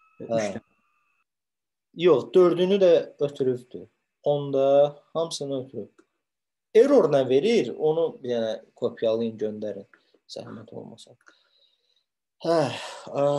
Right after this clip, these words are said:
Speaker 2: okey. Self krem. Və bu K-ya gəlib də düşən dəyəri mən artıq həqiqi, bax, bu bədənin içindəki digər o orqana ötürdüm.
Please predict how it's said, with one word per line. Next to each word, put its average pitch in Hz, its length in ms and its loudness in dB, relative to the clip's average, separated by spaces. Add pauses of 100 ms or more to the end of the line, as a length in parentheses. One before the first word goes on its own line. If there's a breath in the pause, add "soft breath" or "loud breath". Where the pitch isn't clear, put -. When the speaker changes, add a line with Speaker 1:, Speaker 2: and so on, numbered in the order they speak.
(380 loud breath)
Speaker 2:
okey. 208 440 2 (1040)
Self 233 460 4
krem. 202 500 2 (240 loud breath)
Və 185 140 -2
bu 240 80 2
K-ya 240 380 6
gəlib 220 340 4
də 208 200 4
düşən 196 400 -2
dəyəri 185 320 4
mən 208 180 2
artıq 175 380 -2 (480)
həqiqi, 160 440 0
bax, 156 200 4
bu 151 100 -2 (1200)
bədənin 160 480 2
içindəki 147 540 -4
digər 131 360 0
o 113 200 -10 (100)
orqana 127 480 -4
ötürdüm. 110 480 -12